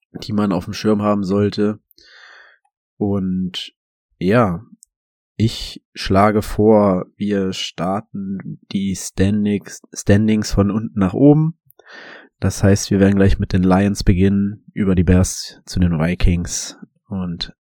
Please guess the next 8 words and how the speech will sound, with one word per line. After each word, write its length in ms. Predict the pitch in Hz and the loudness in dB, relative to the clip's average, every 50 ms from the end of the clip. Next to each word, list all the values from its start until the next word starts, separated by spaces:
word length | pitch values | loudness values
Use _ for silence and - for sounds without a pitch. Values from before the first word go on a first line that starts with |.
| _ _ | _ _
dann 500 | - 101 95 101 92 90 90 90 90 80 _ _ _ _ - - _ _ _ _ _ _ _ _ _ _ _ | -14 -8 -4 -4 -4 -4 -4 -8 -10 -14 _ _ _ _ -20 -20 _ _ _ _ _ _ _ _ _ _ _
zu 180 | - - 101 | -6 -4 -2
den 240 | 80 92 95 95 90 | -2 0 -2 -2 0
Packers. 600 | _ - - 135 - - 127 92 85 - - - _ _ _ _ _ _ _ _ _ _ _ _ _ _ _ _ _ _ _ _ _ _ _ _ - - _ _ - | _ 4 4 4 2 0 0 0 0 -4 -8 -14 _ _ _ _ _ _ _ _ _ _ _ _ _ _ _ _ _ _ _ _ _ _ _ _ -20 -20 _ _ -6
Falls 200 | - - 90 - | -4 -4 -2 -2
du 60 | - 76 | -4 -8
einverstanden 560 | - 82 - 101 92 - - 90 87 80 85 | -8 -4 -4 -4 -2 -2 -2 -2 -2 -2 -4
bist. 420 | 90 92 - - - - - _ | -6 -6 -6 -10 -16 -18 -20 _